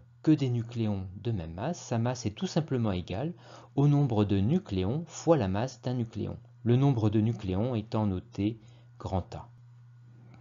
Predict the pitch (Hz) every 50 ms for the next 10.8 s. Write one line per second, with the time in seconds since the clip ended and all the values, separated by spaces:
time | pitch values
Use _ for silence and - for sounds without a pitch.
0 | - - - - - - - - - - - - - - - - - - 120 -
1 | 151 147 - 151 147 151 - 104 - - - 90 90 117 165 208 214 - - 127
2 | - 127 117 - - 120 123 151 156 113 98 101 110 123 143 120 95 107 104 98
3 | 104 104 - - 92 - - 120 123 110 104 - 113 95 85 82 92 92 85 82
4 | 78 - - - - - - - - 131 120 107 120 117 117 117 113 113 110 110
5 | 104 - - - 98 95 - 101 101 110 107 104 - - 107 104 98 90 82 -
6 | - - - - - - - - - - - - - - - - - 107 98 98
7 | 92 90 - - - - - - - - - - 139 170 196 208 190 - - -
8 | - - - - - 143 143 120 113 107 110 113 110 101 107 104 98 98 95 -
9 | - 92 87 85 90 110 135 - - - - - - - - - - 117 120 120
10 | 127 131 - - - 113 98 101 92 85 - - - - -